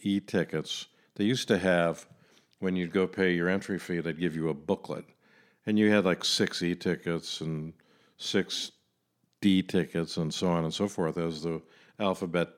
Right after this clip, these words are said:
went down, so did the coolness of the ride. So the e-tickets were the hot rides.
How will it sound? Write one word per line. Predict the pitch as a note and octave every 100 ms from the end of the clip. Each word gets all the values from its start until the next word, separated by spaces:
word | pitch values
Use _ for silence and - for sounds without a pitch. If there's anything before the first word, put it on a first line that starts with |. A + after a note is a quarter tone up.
| _ _
went | F#2 D#2+ -
down, | A2 G#2 F#2 F2 F2 _ _
so | - G2+ F2+
did | F2 D2
the | F2 E2 D#2 D#2 _ _ _ _ _
coolness | - G#2 F#2 F2 -
of |
the | D#2+
ride. | E2 E2+ D#2 C#2 - _ _ _
So | - G#2
the | F2
e-tickets | F2 G#2 - F#2+ D2 -
were | D#2+
the | D2+ D#2 D#2 D2 _ _ _ _ -
hot | - F#2+ -
rides. | F2+ D#2+ C#2 - -